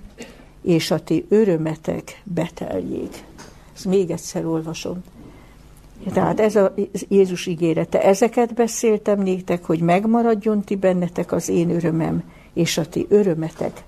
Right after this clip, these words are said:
beteljék.” És végezetül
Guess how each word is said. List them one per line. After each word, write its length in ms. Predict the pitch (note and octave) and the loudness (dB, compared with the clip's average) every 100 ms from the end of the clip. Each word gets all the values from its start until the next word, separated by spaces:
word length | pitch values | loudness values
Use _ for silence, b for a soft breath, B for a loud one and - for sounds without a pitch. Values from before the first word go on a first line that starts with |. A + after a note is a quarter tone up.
| - | -6
beteljék.” 920 | E3 D#3 - - F3 F3+ F3 F#3+ - - - B B B B - - - - - - - - - - - - - - - - - - - - - - - - | -2 -2 -2 -4 -2 -2 -2 -4 -6 -2 -2 B B B B -20 -20 -20 -20 -20 -20 -20 -20 -20 -20 -20 -20 -20 -20 -20 -20 -20 -20 -20 -20 -20 -18 -18 -6
És 220 | - F3+ - | 2 2 4
végezetül 840 | A#3 A3 G3 F#3+ F3+ F#3+ F3+ F3+ | 2 4 4 4 0 2 4 4